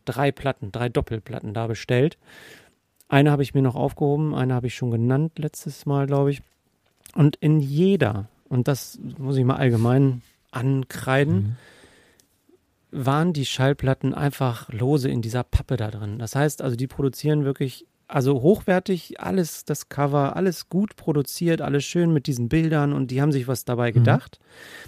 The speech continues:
Speaker 1: Aber in der Hülle, wo die Schallplatte, die Vinyl drin ist,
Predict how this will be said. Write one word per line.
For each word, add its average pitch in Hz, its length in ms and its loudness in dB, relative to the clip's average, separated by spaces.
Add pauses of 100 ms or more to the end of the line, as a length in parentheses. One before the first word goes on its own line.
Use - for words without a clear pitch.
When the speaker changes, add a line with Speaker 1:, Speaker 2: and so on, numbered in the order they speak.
(180)
Speaker 1:
Aber 160 500 4 (520)
in 147 240 4
der 135 160 6
Hülle, 185 220 4
wo 135 100 2
die 123 80 0
Schallplatte, 135 720 -2
die 117 240 -6
Vinyl 127 400 2
drin 170 340 2
ist, - 460 -6